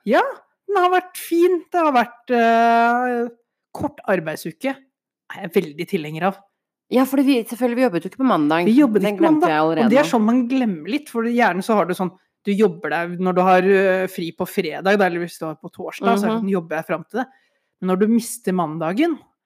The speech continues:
Speaker 1: og da er det alltid liksom litt å ta igjen på tirsdagen, så tirsdagen går unna i full
Speaker 2: Ja.
Speaker 1: fart, og så er onsdagen plutselig ferdig, og da er du jo torsdag, så er du fredag, og så er du ferdig.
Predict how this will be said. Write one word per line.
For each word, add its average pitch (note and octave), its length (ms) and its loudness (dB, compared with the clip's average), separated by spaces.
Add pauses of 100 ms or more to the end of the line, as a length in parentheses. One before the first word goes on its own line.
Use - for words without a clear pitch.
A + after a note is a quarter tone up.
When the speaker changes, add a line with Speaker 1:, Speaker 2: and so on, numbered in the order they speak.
(380)
Speaker 1:
og F#3+ 60 -4
da F#3+ 80 4
er - 20 2
det - 160 -4
alltid F#3+ 320 -2
liksom G#3 240 2
litt E3+ 140 -4
å G3 100 -4
ta F3+ 300 0
igjen F3+ 260 -4
på F3+ 160 -2
tirsdagen, G3 380 0
så A3 100 0
tirsdagen F#3 560 -2
går F#3+ 260 2
unna E3+ 360 0 (500)
i F3+ 60 -8
full F3+ 160 0
Speaker 2:
Ja. D#3 80 0
Speaker 1:
fart, C4 260 2
og G3+ 160 0
så F#3+ 160 -2
er F3+ 220 2
onsdagen E3+ 580 -6
plutselig F#3 320 -4
ferdig, G3 260 -2
og G#3 100 -2
da F#3 240 2
er D#3+ 60 -4
du E3 100 -10
jo F3+ 100 -6
torsdag, D#3+ 440 -12
så G3+ 120 -6
er E3+ 40 -4
du F3 60 -8
fredag, E3 300 -10
og C4+ 100 -6
så F#3 160 -10
er D#3+ 40 -10
du D#3 60 -14
ferdig. E3 300 -8